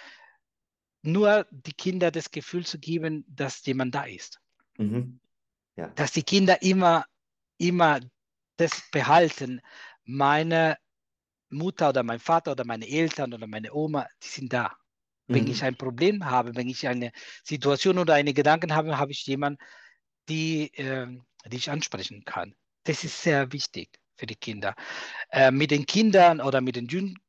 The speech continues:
Speaker 1: Jugendlichen zu arbeiten oder, ähm, zu helfen,
Speaker 2: Mhm.
Speaker 1: soll man einfach nur zeigen, dass man da ist.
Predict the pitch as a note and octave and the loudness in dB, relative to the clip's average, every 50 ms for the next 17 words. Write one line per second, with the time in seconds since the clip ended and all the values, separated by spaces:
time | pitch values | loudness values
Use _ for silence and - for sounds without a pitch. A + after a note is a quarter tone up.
0 | _ - - G3+ G3 G3+ F#3+ F3+ F3 F3 D#3+ - - D#3+ D3 - - C#3+ A#2+ A#2+ | _ -6 -4 -2 0 0 -2 -4 -4 -6 -8 -6 -6 -6 -6 -6 -6 -4 -4 -2
1 | A#2+ C#3 D#3 F3 F3+ F3 F3 E3 D#3+ D#3 B2+ C3 B2+ A#2+ A2+ A#2 A#2 A2 A2+ A#2 | 0 2 2 2 2 0 -4 -10 -8 -6 -6 -4 -4 -2 -2 -4 -4 -8 -12 -16
2 | B2 A#2+ - _ - - C3+ A2+ C3+ E3 F#3+ F#3 - - D#3+ D3 D3 C3+ - _ | -18 -18 -20 _ -16 -12 -6 -2 2 2 2 2 0 -4 -6 -6 -6 -8 -12 _
3 | _ _ - G2 - - - C#3+ B2 A#2 A#2 A#2 A#2 B2 B2+ - - B2+ A#2 - | _ _ -12 -10 -8 -6 -4 -4 -4 -2 -4 -4 -4 -4 -6 -4 -4 -6 -6 -6
4 | _ - A#2 A#2+ B2 A#2+ A#2 A#2+ A#2+ - - - - - C3+ A2+ A#2 A#2 B2 A2+ | _ -10 -8 -6 -4 -2 -2 -4 -4 -8 -12 -12 -8 -4 -4 -4 -4 -4 -6 -8
5 | A2 - - A#2 G#2+ G#2 G2 F2+ D#2+ - - - - - - | -10 -10 -10 -12 -10 -8 -6 -8 -8 -8 -12 -18 -20 -20 -20